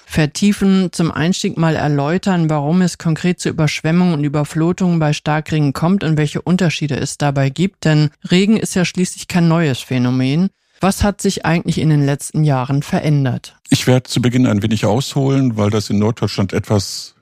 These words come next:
Speaker 2: vielfältig ist, das Thema. Und zwar, wir unterscheiden zwischen Küstenschutz,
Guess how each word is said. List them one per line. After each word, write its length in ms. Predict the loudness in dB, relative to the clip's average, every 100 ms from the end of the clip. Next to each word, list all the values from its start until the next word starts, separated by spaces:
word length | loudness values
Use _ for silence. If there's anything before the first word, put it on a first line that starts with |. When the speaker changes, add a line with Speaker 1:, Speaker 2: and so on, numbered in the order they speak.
| _
Speaker 2:
vielfältig 640 | 0 2 2 0 -2 -4
ist, 160 | -6 -6
das 140 | -8
Thema. 340 | -4 -4 -4 -6
Und 240 | -2 0 0
zwar, 400 | 0 2 2 0 -6
wir 260 | -4 2 2
unterscheiden 400 | 2 0 0 0
zwischen 280 | -2 -4 -2
Küstenschutz, 720 | -2 -2 -4 -4 -6 -8 -12